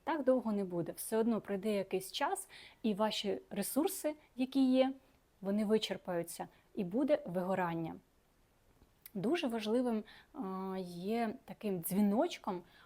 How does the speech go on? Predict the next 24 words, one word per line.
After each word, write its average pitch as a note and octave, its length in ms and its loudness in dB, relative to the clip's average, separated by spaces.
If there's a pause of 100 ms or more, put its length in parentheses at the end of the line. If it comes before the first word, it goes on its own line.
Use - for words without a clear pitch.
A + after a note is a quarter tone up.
(120)
втрата G#3+ 480 -4
уваги. F#3 540 -2 (580)
Тому G3+ 300 -2
що - 240 -4
коли G#3 340 0
ми G#3+ 120 2
втрачаємо G3 520 -2
увагу, F#3+ 360 2
а G3 80 2
ми G3+ 120 0
коли A3 200 0
втрачаємо F3 540 -6
увагу? E3+ 280 -4
Тоді, G3 260 -2
коли, A#3 320 0
е, A#3+ 60 -6 (420)
в G3 300 -4
нас G#3+ 300 -4
іде G3+ 160 0
розфокус, G3 460 -2
коли G3 200 -2
в G3+ 40 -2
нас G#3 240 -2
багатозадачність, F#3 1160 -4